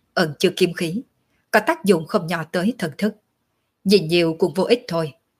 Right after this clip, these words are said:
Lúc này thanh âm của Hùng Sơn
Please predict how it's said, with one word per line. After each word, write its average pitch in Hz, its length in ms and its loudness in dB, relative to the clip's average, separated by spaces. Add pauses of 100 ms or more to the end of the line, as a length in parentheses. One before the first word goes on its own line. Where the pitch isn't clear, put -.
(960)
Lúc 339 180 2
này 170 280 2
thanh 196 160 -4
âm 180 200 0
của 180 120 -2
Hùng 175 200 -2
Sơn 170 360 -6